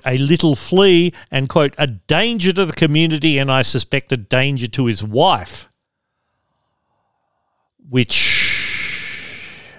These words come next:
I mean, unless she's got some evidence to back at, that up, uh, that's actionable. And she also described Australian tennis player Nick, uh, Kyrgios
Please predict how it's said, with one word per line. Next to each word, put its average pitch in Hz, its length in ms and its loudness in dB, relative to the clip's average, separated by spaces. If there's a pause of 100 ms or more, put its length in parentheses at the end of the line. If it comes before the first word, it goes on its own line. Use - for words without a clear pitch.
I 131 220 -8
mean, 123 180 0
unless 139 240 0
she's - 260 2
got - 220 0
some 117 180 -2
evidence 110 480 -2
to - 120 -14
back 104 300 -4
at, - 200 -8
that 95 200 -2
up, 127 360 -2 (640)
uh, 113 200 -4
that's 107 320 -4 (120)
actionable. 107 720 -4 (520)
And 220 200 -2
she 233 140 0
also 302 300 2
described 208 580 2
Australian 196 480 0
tennis 202 280 0
player 185 320 2
Nick, 185 340 -2
uh, 175 260 -2
Kyrgios 208 680 0